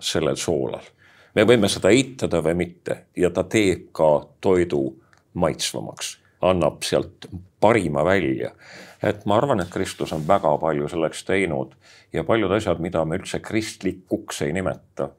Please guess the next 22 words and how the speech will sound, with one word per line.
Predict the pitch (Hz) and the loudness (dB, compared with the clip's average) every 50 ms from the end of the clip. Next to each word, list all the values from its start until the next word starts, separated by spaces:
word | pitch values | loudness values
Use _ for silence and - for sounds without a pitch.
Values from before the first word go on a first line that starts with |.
| _ _ _ - | _ _ _ -10
me | 98 92 | -6 -6
nimetame | 92 82 80 - - 80 80 82 101 | -6 -6 -6 -8 -6 -4 -2 0 2
eluliseks, | 113 110 104 92 87 87 87 - 92 85 85 - - - - - - - _ _ _ - | 2 2 2 2 2 0 0 -2 -4 -4 -4 -6 -8 -8 -8 -8 -12 -16 _ _ _ -12
humaanseks | 87 87 90 95 104 101 98 92 90 87 90 - 90 85 - - - - - - - _ _ _ _ _ - | -8 -4 0 2 4 4 4 2 0 -2 -4 -6 -8 -8 -8 -10 -12 -10 -10 -10 -12 _ _ _ _ _ -12
ja | - 80 80 80 78 78 - - - | -8 -4 -2 -2 0 -2 -2 -6 -10
selliseks. | - - 92 98 90 78 80 78 - - _ - - - - - - - _ _ _ _ _ _ _ _ _ _ _ _ _ _ | -10 -6 -4 -4 -4 -4 -6 -10 -12 -16 _ -20 -20 -20 -20 -20 -20 -20 _ _ _ _ _ _ _ _ _ _ _ _ _ _
See | - 113 113 | -12 -12 -12
on | 120 | -12
Kristus. | - - - - - - - - - - _ _ _ _ _ _ _ _ - | -12 -14 -16 -16 -14 -12 -12 -12 -14 -16 _ _ _ _ _ _ _ _ 0
Tegelikult | - 127 127 131 98 85 80 - - - - - | 2 2 2 2 0 0 -2 -4 -8 -10 -8 -6
Kristus. | - 104 101 - - - - - - - _ _ _ _ _ _ _ _ _ _ _ _ - | -6 -6 -6 -8 -12 -18 -20 -20 -20 -20 _ _ _ _ _ _ _ _ _ _ _ _ -16
See | - - 139 | -10 -6 -4
on | 131 135 | -2 0
nagu | 120 120 | 0 4
ühe | 110 110 107 87 80 - - - _ _ _ _ _ _ _ _ _ _ _ _ _ - | 6 6 6 6 4 0 -8 -18 _ _ _ _ _ _ _ _ _ _ _ _ _ 6
kalalugu, | 117 131 - 131 87 82 113 117 113 117 92 71 - | 6 8 8 8 6 6 4 2 2 2 2 2 2
kes, | 78 82 82 - - - - - - - - - - - | 0 -2 -2 -2 -6 -10 -14 -18 -20 -20 -20 -20 -12 -6
kes | - 87 - | -6 -6 -4
kuulis | - - 120 127 120 113 85 87 - - | -2 0 2 4 4 4 4 2 0 0
kaluritelt, | - 117 123 113 90 82 85 82 - - 82 80 - - | 2 4 4 4 4 2 0 -2 -2 -2 -4 -2 -2 -4
kes | 90 82 - | -6 -4 0
ta | - 95 92 | 2 2 2